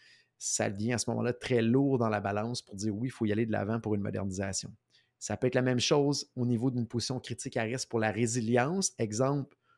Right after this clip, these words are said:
tout mon logiciel qui est développé à l'heure actuelle repose sur une seule personne. Qu'est-ce qui va arriver si cette personne-là tombe malade ou décide de ne plus être là demain ou qu'il arrive un accident ?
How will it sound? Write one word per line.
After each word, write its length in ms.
tout 260
mon 180
logiciel 480
qui 120
est 20
développé 380
à 80
l'heure 140
actuelle 320
repose 360
sur 160
une 80
seule 240
personne. 600
Qu'est-ce 240
qui 100
va 140
arriver 240
si 100
cette 140
personne-là 380
tombe 300
malade 640
ou 120
décide 640
de 80
ne 120
plus 240
être 120
là 100
demain 400
ou 60
qu'il 180
arrive 200
un 120
accident ? 560